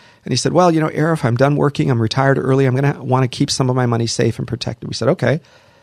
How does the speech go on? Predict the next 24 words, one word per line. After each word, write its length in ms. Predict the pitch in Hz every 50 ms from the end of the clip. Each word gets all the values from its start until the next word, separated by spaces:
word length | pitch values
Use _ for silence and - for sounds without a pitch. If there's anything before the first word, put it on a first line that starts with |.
| _ _ _ -
uh, 240 | - 131 127 127 127
what 200 | 127 139 139 135
is 100 | 127 156
it 80 | -
you're 100 | 135 139
looking 260 | 165 196 - - 120
at?" 120 | 117 - 117
He 40 | 117
said, 160 | - 147 139
"Well, 280 | 143 156 156 151 139 - - _ - - _ _
here's 240 | - 175 190 185 -
the 80 | 175 151
challenge. 480 | - 139 - - - - - - - - _ _ _ _ _ _ _ _ _ _ _ _ _ _ _
The 80 | - 131
challenge 400 | - - 302 247 220 180 147 127
is 260 | 135 131 127 123 127 -
I'm 160 | - 143 123
paying 260 | 117 - 147 143 139 127
fees 300 | - - 170 170 151 139
on 100 | 139 127
all 320 | 127 - - 139 147 165
of 120 | 160 143
this 200 | 139 131 123 -
money, 420 | 135 139 143 127 117 110 113 123